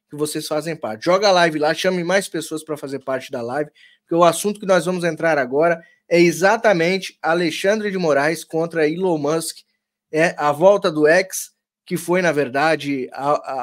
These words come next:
algo ali que, que <clears throat> prejudicou de certa fa-, de certa parte,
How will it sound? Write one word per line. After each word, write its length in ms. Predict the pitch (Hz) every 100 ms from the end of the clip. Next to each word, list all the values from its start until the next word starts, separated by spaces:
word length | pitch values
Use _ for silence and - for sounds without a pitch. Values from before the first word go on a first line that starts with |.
| 143
algo 280 | 151 143
ali 260 | 143 131 151
que, 340 | - 175 131 - _ _ _ _
que 500 | - 147 131 117 - _ _
<clears throat> 160 | - - _
prejudicou 560 | 208 233 226 190 185 220
de 100 | 226
certa 340 | 196 180 160
fa-, 300 | - 151 156 -
de 160 | 143 143
certa 400 | - 156 151 151
parte, 420 | - 143 151 -